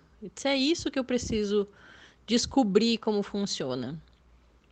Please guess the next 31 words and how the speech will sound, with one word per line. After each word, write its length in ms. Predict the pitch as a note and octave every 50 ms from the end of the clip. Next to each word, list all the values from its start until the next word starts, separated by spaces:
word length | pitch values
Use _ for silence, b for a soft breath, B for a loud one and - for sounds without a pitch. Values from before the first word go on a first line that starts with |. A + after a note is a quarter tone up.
| _ _ _ - _ -
E 140 | F#3+ F#3 F#3
aí 180 | F#3+ F#3+ F#3+
comecei 380 | F#3+ A#3 A3+ A3+ G#3+ - A#3 A3
a 60 | G#3+
correr 220 | - A3 G#3 A3+
atrás, 600 | A#3+ B3+ - - A#3 G#3 G#3 G#3+ A#3 B3 B3 G3+
estudar, 600 | F#3 - - - G3 F#3 E3+ F3 F3 F#3+ G#3 A3 G#3
estudar, 520 | - - - - E3+ E3+ E3+ F#3 G3 F#3+ F3
ver 200 | D#3+ F3+ F#3 F#3
parâmetros, 880 | - G3 F3+ E3 E3 E3 F3 F#3+ G3+ G3 F3+ F3+ - - - E3 -
como 300 | - - F#3+ G3 G#3+ G#3+
que 80 | - G#3+
eu 20 |
poderia 760 | G3+ - F3+ E3+ F3 E3 F3 F3+ F3+ F3+ E3+ D#3+ D#3 E3 D#3 - _ b b b b b b b b b b b b _ _ _ _
praticar 840 | - A#3 G3+ G#3 G#3 - - A3 - _ - - G#3 G3 G#3 A3 G#3+
aquilo 500 | G#3+ - - - G3+ G#3+ A#3 A#3+ B3 A#3+
sem 360 | - - - A3 G#3+ A3 A3+
que 680 | - - - A#3 A3+ A3 A3 G#3+ G#3 F#3+ F3+ F3 F3 F3
me 100 | F#3+ G3
quebrasse, 760 | G3 - - A#3 G#3 F#3+ F3 E3+ E3+ F3 - - - - - D#3+
né? 180 | D#3+ E3 F3+ -
Como 240 | - - E3 D#3+ E3+
todo 280 | E3 - F3+ F3+ F#3+
mundo 200 | F#3 F3+ F3+ F3+
fala, 520 | - - - D#3 E3 F3 F#3 A3 C4 B3+ A#3
"Ah, 40 | A3+
preço 300 | - G#3 G3+ - - G#3+
médio 300 | G3+ G3 G#3 G#3 G#3+ G#3
quebra, 680 | - - F#3 F#3 G3+ A3 A3 G3+ F#3+ F3 E3 D#3 D#3+
preço 300 | - - E3+ - - -
médio, 460 | F#3 E3+ E3+ F3+ F#3+ G3+ F#3+ E3+ F3